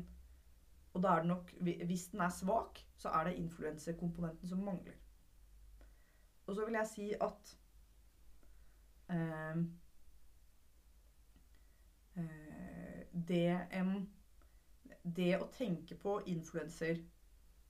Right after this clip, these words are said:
eh, tingen som et håndverk, er den aller, aller nyttigste tingen du kan gjøre når du ser på so-, sosiale mediegreiene dine.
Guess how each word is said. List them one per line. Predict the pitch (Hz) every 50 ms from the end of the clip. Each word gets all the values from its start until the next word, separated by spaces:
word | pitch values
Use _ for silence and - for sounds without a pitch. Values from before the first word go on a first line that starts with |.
| - - -
eh, | 165 151 151 151 147 147 147 143 143 147 143 - -
tingen | - 175 165 165 165 170
som | 165 175 196
et | 196 - - -
håndverk, | - 180 170 - - - - - - - - - - - - - - - - - - - - - - - - - - - -
er | 175 170 170
den | 190 220 - - - -
aller, | 170 170 170 170 170 196 214 214 - -
aller | 170 165 175 190
nyttigste | 202 180 - - 160 165 - - 175 180
tingen | - 180 160 156 156
du | 156 160 -
kan | 190 180 175
gjøre | 165 151 147 165 208 262 285 - - -
når | 175 170 170 170 165 160 165 165 175
du | 165 170 190 185
ser | - - 156 151 151 151 170 170 -
på | - 170 170 175 175 175 175 - - - - - - - - - - - - - -
so-, | - - 170 170 170 -
sosiale | - 185 180 - 185 160 147 151 156
mediegreiene | 160 147 139 - - - 147 135 127 127 -
dine. | 127 127 - 165